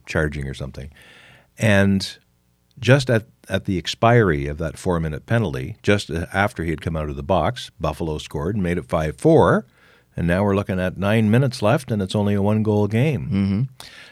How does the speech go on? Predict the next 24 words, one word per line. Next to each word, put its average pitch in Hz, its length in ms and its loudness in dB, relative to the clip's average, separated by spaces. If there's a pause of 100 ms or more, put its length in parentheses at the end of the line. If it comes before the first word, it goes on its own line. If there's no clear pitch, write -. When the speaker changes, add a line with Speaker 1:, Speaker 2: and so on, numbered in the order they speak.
Speaker 1:
Montreal 104 480 4
did 101 380 4 (420)
get 98 140 2
a 95 60 0
goal, 90 280 2
made 87 220 0
it - 40 -4
six - 220 -6
four, 80 220 -2
and 78 80 -2
then 78 100 -4
got 78 160 -4
an 78 80 -4
empty 80 220 -6
netter 78 260 -4
later. 82 300 -2
So, 78 280 -4
but 87 140 0
it 165 60 6
was 233 160 -2
closer 131 360 2
than 82 160 -2
it 71 80 -2
looked. 90 380 -4